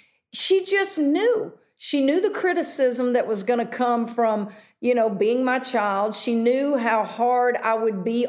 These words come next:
on her. Uh, and honestly, I probably delayed playing her at Baylor and should have played her earlier than I did.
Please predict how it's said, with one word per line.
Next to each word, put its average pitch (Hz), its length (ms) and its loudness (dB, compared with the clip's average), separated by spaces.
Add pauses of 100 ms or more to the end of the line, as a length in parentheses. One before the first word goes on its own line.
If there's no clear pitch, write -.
on 254 320 0
her. 202 560 -2 (440)
Uh, 202 440 0
and 240 420 0 (120)
honestly, 392 680 -2
I 381 220 0
probably 302 1040 -2 (180)
delayed 254 680 2
playing 277 520 -2
her 214 360 0
at 196 260 -2
Baylor 220 640 -2 (120)
and 226 140 0
should 359 160 0
have - 140 -6
played 254 260 2
her 240 80 0
earlier 240 540 0
than 226 160 -2
I 208 120 0
did. 208 460 -2